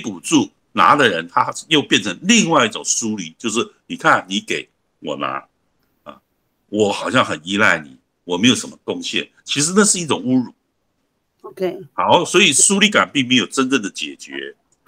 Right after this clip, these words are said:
Speaker 1: 所以 <coughs> 社会企业会比较强调说你自己来做出什么，你可以很骄傲的把你手上所拥有的一些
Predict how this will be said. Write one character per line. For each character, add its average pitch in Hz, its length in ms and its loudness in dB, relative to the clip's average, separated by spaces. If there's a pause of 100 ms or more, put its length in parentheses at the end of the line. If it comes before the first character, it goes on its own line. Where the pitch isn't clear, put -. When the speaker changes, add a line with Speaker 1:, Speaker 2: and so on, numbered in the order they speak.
(160)
Speaker 1:
所 127 180 4
以 127 100 8 (540)
<coughs> - 500 -10
社 160 200 2
会 156 80 6
企 - 180 0
业 117 100 6
会 123 160 0
比 - 140 -14
较 101 160 -2
强 76 340 -6
调 101 160 4
说 87 300 -6 (380)
你 131 280 0
自 180 320 2
己 78 200 -2
来 80 120 -2
做 110 240 -2
出 110 140 -10
什 - 140 -8 (100)
么， - 80 -20 (320)
你 113 160 4
可 117 80 2
以 185 100 6
很 127 220 2
骄 120 220 4
傲 131 280 6
的 82 120 -4
把 95 200 2
你 107 120 0
手 80 260 -4
上 104 180 0
所 76 200 -10
拥 98 240 -6
有 90 120 -6
的 85 220 -10
一 - 60 -16
些 90 340 -4